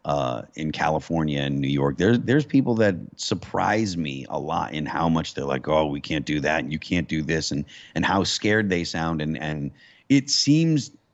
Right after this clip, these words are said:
and this could be just my impression, but it seems to me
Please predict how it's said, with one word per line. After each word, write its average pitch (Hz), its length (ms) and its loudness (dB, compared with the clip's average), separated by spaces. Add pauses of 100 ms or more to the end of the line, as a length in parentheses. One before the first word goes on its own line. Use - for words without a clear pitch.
(140)
and 117 160 0
this 113 120 0
could 110 180 0
be 107 80 0
just 117 200 -4
my 101 140 0
impression, 73 440 -4
but 76 120 -4
it 76 140 -6
seems 170 420 4
to - 140 -2
me 110 380 6